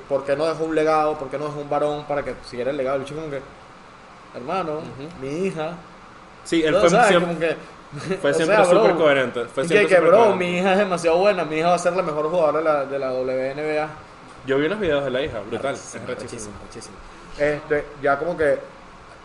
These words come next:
Speaker 1: llegando al otro tema que te, que, el que, al que deberíamos hablar,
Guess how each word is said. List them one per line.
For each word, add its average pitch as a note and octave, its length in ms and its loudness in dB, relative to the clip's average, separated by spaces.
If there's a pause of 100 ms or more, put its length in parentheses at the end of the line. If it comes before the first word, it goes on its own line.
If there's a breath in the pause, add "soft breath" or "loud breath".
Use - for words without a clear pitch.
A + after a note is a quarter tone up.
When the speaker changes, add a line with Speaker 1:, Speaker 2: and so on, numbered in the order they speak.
(180)
Speaker 1:
llegando C3 500 0
al B2+ 140 0
otro B2 180 -4
tema C3 260 -6
que B2 120 -10
te, A2 160 -10
que, A2 140 -12
el G#2+ 260 -14
que, A2 80 -10
al A2 220 -14 (200)
que G#2+ 100 -16 (400)
deberíamos B2 400 -10
hablar, B2+ 260 -8